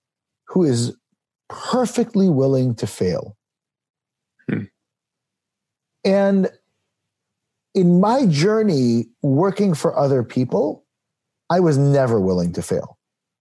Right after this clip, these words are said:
Speaker 1: I wanted to avoid it like the plague, right? I was, you know, uh,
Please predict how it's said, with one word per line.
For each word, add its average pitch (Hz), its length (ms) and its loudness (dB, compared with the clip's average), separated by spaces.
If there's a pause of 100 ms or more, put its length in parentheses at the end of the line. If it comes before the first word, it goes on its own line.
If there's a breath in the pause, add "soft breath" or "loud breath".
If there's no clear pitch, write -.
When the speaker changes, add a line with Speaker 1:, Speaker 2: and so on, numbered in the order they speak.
(480)
Speaker 1:
I 170 140 2
wanted 175 280 2
to 156 80 0
avoid 135 300 2
it 135 160 0
like 110 220 0
the 104 100 -4
plague, 95 800 -2 (1000)
right? 110 200 -2 (140)
I 160 220 0
was, 143 640 0 (1120)
you 165 60 0
know, 120 380 0
uh, 123 140 -4